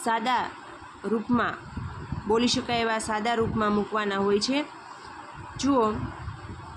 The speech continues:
ગુજરાતી ભાષામાં વપરાતા શબ્દોના ત્રણ પ્રકાર હોય છે, તત્સમ, તદ્ભવ અને દ્રશ્ય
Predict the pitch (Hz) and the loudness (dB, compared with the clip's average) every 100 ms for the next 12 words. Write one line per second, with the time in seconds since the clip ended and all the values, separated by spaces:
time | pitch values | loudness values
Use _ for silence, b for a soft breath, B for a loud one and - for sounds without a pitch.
0 | - - 202 214 247 269 240 233 226 240 | -8 0 2 4 2 2 2 2 2 2
1 | 233 226 233 220 220 214 202 233 226 247 | 2 2 0 0 0 0 0 0 0 2
2 | 262 220 208 196 190 185 180 180 - 175 | 2 2 -2 0 0 2 2 0 -2 -6
3 | - - - - - 220 220 - 254 277 | -10 -16 -16 -14 -2 -2 -2 0 2 2
4 | 311 - - - - - - 226 214 220 | 0 -4 -14 -14 -14 -14 -2 0 2 2
5 | 247 285 277 - 196 214 202 190 240 - | 4 2 0 -6 -2 2 2 4 2 2
6 | - 190 | 2 0